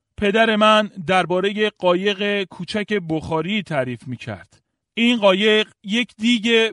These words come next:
بخار کوچک اما سوت بزرگی داشت. وقتی که قایق در رودخانه حرکت می‌کرد و سوتش را به صدا در می‌آورد، به عقب می‌رفت.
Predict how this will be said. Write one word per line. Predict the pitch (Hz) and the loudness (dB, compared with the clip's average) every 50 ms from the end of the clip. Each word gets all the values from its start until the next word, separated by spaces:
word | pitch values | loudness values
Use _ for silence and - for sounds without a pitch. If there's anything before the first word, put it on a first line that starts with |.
| 196 156 | -4 -4
بخار | 165 190 180 - 214 220 220 226 | -4 -4 -2 0 -2 0 0 0
کوچک | 233 - - - 185 170 - - 214 208 214 220 - - - _ - | -4 -6 -8 -10 -8 -6 -2 -2 0 0 0 -2 -4 -8 -16 _ -6
اما | 202 233 285 247 262 269 269 240 - | -4 -4 -2 -2 -2 -2 -2 -4 -6
سوت | - - - - - 254 269 - - | -10 -10 -10 -6 -4 -2 -2 0 0
بزرگی | 240 226 175 180 180 170 151 196 196 190 185 151 131 | -2 -2 0 0 -2 0 2 2 2 2 0 -4 -8
داشت. | 110 110 90 - - - - - _ _ _ _ _ _ _ | -10 -10 -14 -14 -16 -16 -16 -18 _ _ _ _ _ _ _
وقتی | - 185 190 - 233 | -2 -2 0 0 -4
که | 202 226 240 226 | -2 0 -2 0
قایق | - 196 190 190 202 220 214 220 220 214 - _ _ _ _ _ 190 | 2 2 2 4 4 2 2 2 0 -2 -6 _ _ _ _ _ 0
در | 190 196 196 196 | 2 2 2 0
رودخانه | 185 - 196 175 170 202 190 - - 196 185 185 214 | -2 -4 -8 -6 -4 -4 -4 -4 -4 -4 -4 -2 -2
حرکت | 247 226 196 175 165 - 185 165 156 147 | -2 -2 -2 -4 -4 -4 -4 -4 -4 -4
می‌کرد | 151 151 139 - 180 185 196 196 196 - _ _ _ _ _ | -8 -12 -6 -4 -2 0 0 -2 -2 -4 _ _ _ _ _
و | 196 214 220 | 2 2 2
سوتش | - - - - - 269 285 262 311 294 269 247 - 254 | 2 -2 -6 -6 -4 -4 -2 -2 -2 -4 -4 -4 -6 -6
را | 247 | -6
به | 196 196 185 | -4 -4 -6
صدا | - - 185 175 170 170 | -6 -6 -6 -4 -4 -4
در | 156 151 147 147 | -2 -2 -2 -4
می‌آورد، | 139 139 139 135 131 143 165 190 208 214 220 - _ _ _ _ _ _ _ | -4 -6 -6 -4 -2 0 0 2 0 0 -2 -4 _ _ _ _ _ _ _
به | 147 196 208 - _ | -4 -4 -4 -2 _
عقب | 208 208 208 202 220 220 233 240 247 - | -4 -4 -2 0 2 2 2 2 0 -4
می‌رفت. | 170 160 135 117 98 82 - _ - - - - | -6 -6 -4 -6 -6 -10 -16 _ -20 -20 -20 -20